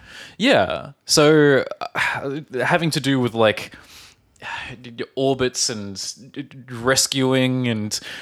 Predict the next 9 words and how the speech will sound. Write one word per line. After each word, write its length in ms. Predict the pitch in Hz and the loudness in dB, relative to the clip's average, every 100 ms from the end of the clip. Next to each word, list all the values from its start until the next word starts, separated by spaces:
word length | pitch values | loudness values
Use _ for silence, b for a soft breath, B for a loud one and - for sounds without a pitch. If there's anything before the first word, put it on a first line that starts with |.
| B | B
things 320 | - 139 131 131 | -2 0 2 2
like 200 | 117 - | 0 2
that. 360 | 120 117 117 | 6 6 4
Like, 320 | 123 110 - 120 | 4 2 2 0
the, 200 | 123 127 | 0 0
just 220 | 123 127 | -4 0
one 240 | 123 139 | 2 2
of 180 | 143 131 | 0 0
the, 500 | 131 123 117 110 | 0 2 2 0